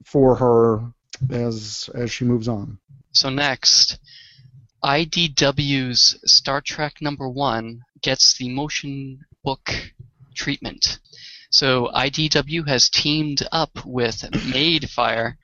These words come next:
Speaker 2: The Madefire process turns each adventure into a unique and immersive experience, uh, essentially animating a comic book's pages and, uh, complementing them with, uh, authentic sounds.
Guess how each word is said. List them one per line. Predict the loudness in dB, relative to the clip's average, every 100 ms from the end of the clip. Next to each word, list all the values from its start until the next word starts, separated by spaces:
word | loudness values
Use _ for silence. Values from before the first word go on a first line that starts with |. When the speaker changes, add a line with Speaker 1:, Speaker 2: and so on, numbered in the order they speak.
| -14 -8
Speaker 2:
The | -6
Madefire | -2 -2 -2 -2 0 0 -4
process | -6 -2 0 0 0 -2
turns | -2 -4 -6 -6 -4 -2 -2
each | -6 -8
adventure | -4 -4 -4 -6 -6
into | -6 -6 -6 -6
a | -6
unique | -6 -4 -6 -8 -6
and | -2 -2
immersive | -2 -2 2 2 2 0
experience, | 0 0 0 -2 -2 -6 -4 0 4 4 2 -4
uh, | -6 -4 -2
essentially | -2 0 0 0 -2 -2 -2
animating | -2 -2 0 0 0 -2
a | -4
comic | -6 -4 -2 -2 -4
book's | -4 0 2 2 0 -4
pages | -2 0 0 -2 2 2 2 -10 -14 -14 -16 -18 -18 _
and, | 0 0 0 -2 -2
uh, | 0 0 -4 -8
complementing | -6 -4 0 0 -2 -4 -2
them | -2 -2 -6
with, | -4 -4 -4 -4
uh, | -4 -4 _
authentic | -4 -4 -4 -8 -4 -2 0 2
sounds. | 2 0 -2 0 2 2